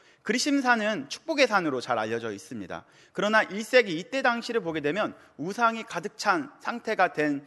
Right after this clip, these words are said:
그 땅이 바로 그리심 산이 됐고요. 그리고 여기 오시기 전에 예수님께서 그 들리신 곳이 어디죠? 예루살렘 성전이었습니다. 예루살렘 성전에 예배가 가득 차야 될 곳에 무엇으로 가득 찼냐면,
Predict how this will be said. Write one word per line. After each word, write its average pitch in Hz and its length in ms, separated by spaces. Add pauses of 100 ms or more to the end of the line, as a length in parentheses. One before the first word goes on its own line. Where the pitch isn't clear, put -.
(360)
그 107 420 (100)
땅이 220 400
바로 123 180
그리심 156 400
산이 156 220
됐고요. 104 460 (360)
그리고 214 460 (120)
여기 180 260
오시기 220 320
전에 202 180
예수님께서 175 720 (300)
그 131 260
들리신 196 400
곳이 165 220
어디죠? 143 380 (240)
예루살렘 156 600 (220)
성전이었습니다. 127 920 (360)
예루살렘 226 400
성전에 214 540
예배가 240 360
가득 214 260
차야 214 200
될 185 160
곳에 175 220
무엇으로 190 560
가득 196 220
찼냐면, 180 560